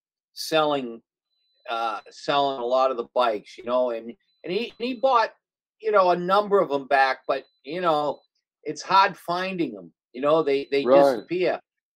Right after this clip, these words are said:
Speaker 1: I, I talked to
Speaker 2: Yeah.
Speaker 1: Corey quite a bit, and he just bought, uh, I don't know if you remember, there was a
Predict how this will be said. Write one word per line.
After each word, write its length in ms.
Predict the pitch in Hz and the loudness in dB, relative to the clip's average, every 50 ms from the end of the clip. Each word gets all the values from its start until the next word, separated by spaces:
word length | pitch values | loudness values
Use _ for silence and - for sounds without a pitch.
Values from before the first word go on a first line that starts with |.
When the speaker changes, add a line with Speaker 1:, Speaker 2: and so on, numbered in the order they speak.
| _ - | _ -2
Speaker 1:
I, 180 | 202 240 240 233 | -2 0 0 2
I 120 | 220 233 240 | 0 0 0
talked 340 | 226 - 226 214 185 - - | 0 2 2 2 2 0 -4
to 60 | 175 | -12
Speaker 2:
Yeah. 60 | 190 | -10
Speaker 1:
Corey 480 | - - 180 196 180 175 170 156 - - _ _ _ _ _ _ _ _ _ _ _ _ - - _ _ _ - | -4 0 2 4 6 6 4 4 0 -6 _ _ _ _ _ _ _ _ _ _ _ _ -20 -20 _ _ _ -2
quite 200 | - - 156 151 | 0 0 2 0
a 60 | 151 | 2
bit, 320 | 147 156 151 147 151 151 - | 2 2 2 2 0 -2 -6
and 160 | 139 143 139 127 | -8 -8 -8 -8
he 200 | 120 160 190 185 | -10 -10 -10 -8
just 300 | - 190 190 151 - - _ - | -6 -6 -6 -6 -6 -8 _ 0
bought, 360 | 156 160 160 151 151 - - _ _ _ _ _ _ _ _ _ _ _ _ - | 2 4 4 4 2 -2 -8 _ _ _ _ _ _ _ _ _ _ _ _ -4
uh, 360 | 139 139 131 127 123 123 117 - - | -2 0 2 2 2 0 -2 -4 -6
I 60 | 147 | -6
don't 100 | 175 175 | -6 -2
know 120 | 165 165 156 | -2 0 -2
if 120 | 151 - | -2 -2
you 80 | 165 165 | -4 -6
remember, 300 | 147 151 160 156 147 143 | -4 -4 -4 -4 -2 -2
there 100 | 143 143 | -2 -2
was 120 | 139 131 | -2 -4
a 60 | 127 | -8